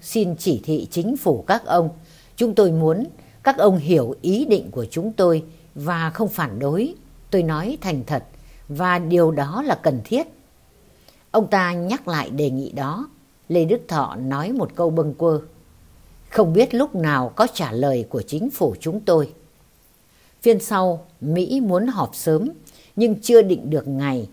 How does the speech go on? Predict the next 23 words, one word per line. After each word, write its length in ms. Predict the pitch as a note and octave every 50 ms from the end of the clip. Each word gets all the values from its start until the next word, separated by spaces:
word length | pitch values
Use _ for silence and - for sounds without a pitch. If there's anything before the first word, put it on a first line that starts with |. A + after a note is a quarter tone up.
| _ _ _ _ _ - _
vì 420 | D3 C#3 D3 F#3 F3+ F3 E3 D#3 D#3 -
còn 200 | F3+ E3+ D#3+ -
chờ 200 | - - E3+ D3+
ý 280 | D3 - - D#3 G3+ B3+
kiến 360 | B3 - - F#3 F3 G#3 C#4 E4+ -
của 120 | - F3+
Hà 200 | C#3+ B2 D3+ C#3+
Nội. 320 | C3 B2+ C3+ C3+ B2+ - - - - - _ _ _ _ _ _ _ _ _ _ _ _ _ _ _ - - _
Qua 300 | - G3+ G3+ G3 F#3+ F#3 -
cuộc 200 | - E3+ C#3+ -
họp 220 | - D#3 C3+ - -
này, 340 | C#3 C#3 C3 C3 B2 A2 - - _ _ _ _ _
rõ 260 | - C#3 D#3+ - A#3 C#4
ràng 400 | C4+ F#3 F3 D#3 C3+ A#2 A2+ G#2 - - - - _ _
Mỹ 340 | D#3 E3 F#3+ - C#4 D#4+ D#4+ -
chỉ 260 | - G#3 D#3+ B2 G#2+ -
còn 240 | D#3 D3 C3+ B2+ A#2+ -
tập 120 | - - - -
trung 260 | - G3 F3+ F3 D#3
vào 140 | C3+ D3 B2
một 220 | B2+ C3 A#2 - -
vấn 280 | B2 D3+ E3 A3 C4
đề, 280 | A#3+ F#3 D3+ B2+ G#2+ G2